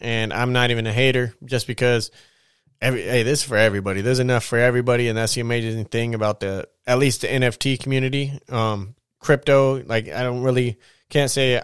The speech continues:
I'm too involved with the crypto community just 'cause even when I bought and sold crypto, I didn't really talk to too many people about it. I wasn't in Discords or anything, but N F Ts have definitely brought me into a different realm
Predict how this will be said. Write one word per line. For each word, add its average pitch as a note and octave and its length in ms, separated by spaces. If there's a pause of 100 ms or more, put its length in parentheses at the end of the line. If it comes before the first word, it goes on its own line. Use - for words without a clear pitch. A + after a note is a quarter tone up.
I'm G#2 300
too D3+ 220
involved B2 280
with A2 120
the A#2 80
crypto D3 420
community C#3+ 460
just C3 220
'cause A#2+ 340 (340)
even C#3 160
when C3 100
I A#2 80
bought A#2 220
and A#2 100
sold A#2+ 240
crypto, B2+ 320
I A#2+ 80
didn't A#2 160
really G#2+ 160
talk G#2+ 320
to - 80
too B2+ 140
many A#2+ 220
people B2 240
about B2+ 240
it. B2 40
I A#2 60
wasn't A#2 280
in G2+ 120
Discords A#2+ 520
or B2 80
anything, B2 420
but G#2 200
N C3 120
F A#2+ 160
Ts C3+ 280
have G#2+ 160
definitely A#2+ 540 (360)
brought B2 220
me A#2+ 120
into A#2 200
a A2 40
different A#2 400
realm A#2+ 460